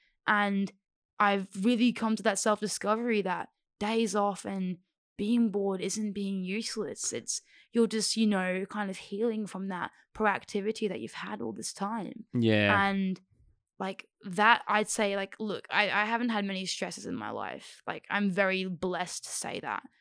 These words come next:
Speaker 2: Mm.
Speaker 1: And, but for me, the biggest stress is having a day off because I just, like, for me, that is, like, I, I'm worthless. But it's
Speaker 2: Mm.
Speaker 1: not. It's not at all.
Speaker 2: Yeah.
Speaker 1: And I've had so many friends, like, talk to me and be like, "You need to, like, slow down."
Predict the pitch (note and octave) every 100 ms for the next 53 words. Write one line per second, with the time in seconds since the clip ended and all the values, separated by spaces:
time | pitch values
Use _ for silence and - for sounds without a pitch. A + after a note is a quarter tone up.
0 | - A2+ G2+ G2 G2 - F#3+ G3 G3+ -
1 | - G3+ G3 F#3+ F#3+ F3+ D#3+ F#3+ F#3+ F3+
2 | - - F3+ E3+ F#3 - F#3+ G3 F#3+ G3+
3 | B3+ E4 - - A3+ A#3 A#3 - - -
4 | A3+ - A3 B3+ A#3 G#3+ G#3 G3 G3+ F#3+
5 | F3 - _ _ _ _ - G3 F#3+ G3
6 | G3 A3+ - - - - - _ B2 A2+
7 | A#3 A#3+ A#3 D#4 - - - _ A3 -
8 | B3+ A3+ A#3 B3+ G3 G#2+ - _ _ A#2
9 | A2 G#2 G2+ A2 G#3+ G#3+ G#3 G3+ - -
10 | G3+ G#3 G#3+ G3+ - G#3 G#3 G3 G3+ F#3+
11 | F#3+ F#3 F3+ - F#3+ F#3+ - F#3+ F#3 F#3
12 | F#3 G#3+ G#3 A3+ G#3 G3 F#3+ - G3+ G3
13 | G3 F#3+ F#3